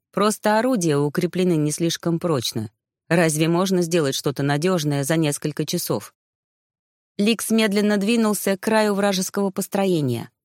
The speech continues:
а оттуда навстречу уже несутся тысячи мелких, но очень кусачих мошек. Кальмары не слишком расторопны.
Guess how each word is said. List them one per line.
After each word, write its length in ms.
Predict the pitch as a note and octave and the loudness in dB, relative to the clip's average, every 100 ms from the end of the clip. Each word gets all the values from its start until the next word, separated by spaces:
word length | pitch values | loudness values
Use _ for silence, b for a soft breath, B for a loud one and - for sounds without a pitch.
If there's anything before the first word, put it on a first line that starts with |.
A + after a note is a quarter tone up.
| _ _ | _ _
а 200 | C3+ C#3 | -4 -2
оттуда 440 | C3+ - A#3 G#3+ D#3+ | -4 -4 -2 0 0
навстречу 720 | C#3+ - E3 E3 B2 - - _ - | 0 -2 -4 -2 -4 -8 -12 _ -8
уже 220 | G3+ C4 | -4 0
несутся 480 | A#3 A3 A3+ - G#3+ | 0 0 -4 -4 -4
тысячи 400 | A3 G3 F3 G3+ | -4 -4 -4 0
мелких, 600 | G3 A3 A#3+ - A3 - | 0 2 0 -2 -4 -2
но 140 | G#3 | 0
очень 280 | G#3 G3 G3+ | 0 0 -2
кусачих 600 | F#3 G3 G#3 G3 G3 - | -2 -4 -2 -2 -4 -2
мошек. 540 | G3 E3+ - - - - _ _ _ _ _ _ _ _ _ - | 0 0 -2 -8 -14 -20 _ _ _ _ _ _ _ _ _ 0
Кальмары 540 | G#3+ A#3+ C#4 E4 D#4+ | 2 4 2 4 4
не 160 | D4+ D#4 | 2 2
слишком 520 | D#4 C#4 - E3+ D#3+ | 0 0 0 0 0
расторопны. 760 | E3 - F3+ E3 B2 A#2+ G#2+ | 0 -2 0 0 -2 -6 -6